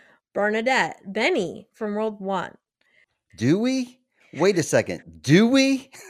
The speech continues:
Speaker 2: <laughs> I didn't. I
Speaker 1: I
Speaker 2: didn't know that
Speaker 1: did.
Speaker 2: in-, I did not know that until you pointed it out. So that was a mind blower for me. I'll let you continue.
Speaker 1: Mm-hmm.
Speaker 2: Mind blown, everybody. That was,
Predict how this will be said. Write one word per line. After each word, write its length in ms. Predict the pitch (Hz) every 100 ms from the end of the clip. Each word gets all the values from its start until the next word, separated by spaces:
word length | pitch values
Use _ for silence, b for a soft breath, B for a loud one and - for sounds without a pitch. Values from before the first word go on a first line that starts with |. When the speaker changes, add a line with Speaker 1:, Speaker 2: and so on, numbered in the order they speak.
| B B
Speaker 2:
<laughs> 440 | B B 123 B -
I 200 | 151 233
didn't. 440 | 160 156 156 180 _ _ _ _ -
I 100 | 294
Speaker 1:
I 80 | 294
Speaker 2:
didn't 240 | 277 185 175
know 140 | 175
that 180 | 170 -
Speaker 1:
did. 40 | 135
Speaker 2:
in-, 140 | 123 - _ _ _ _
I 180 | 160 202
did 200 | 226 254
not 240 | 254 247 240
know 200 | 233 247
that 360 | 190 120 98
until 400 | 135 208 208 185
you 400 | 160 147 190 202
pointed 400 | - 196 180 175
it 120 | 175
out. 440 | 175 180 110 - b b b b
So 260 | - 156
that 200 | 143 170
was 180 | 170 143
a 180 | 139 117
mind 560 | 101 95 113 117 110 95
blower 360 | 95 90 85
for 140 | 87 87
me. 200 | 80 78
I'll 100 | 107
let 200 | 143 139
you 80 |
continue. 640 | 127 113 117 98 87 80 85
Speaker 1:
Mm-hmm. 180 | - 123
Speaker 2:
Mind 360 | 127 127 117
blown, 320 | 107 104 98 90
everybody. 500 | 87 82 80 82 85
That 200 | 117 117
was, 280 | 107 104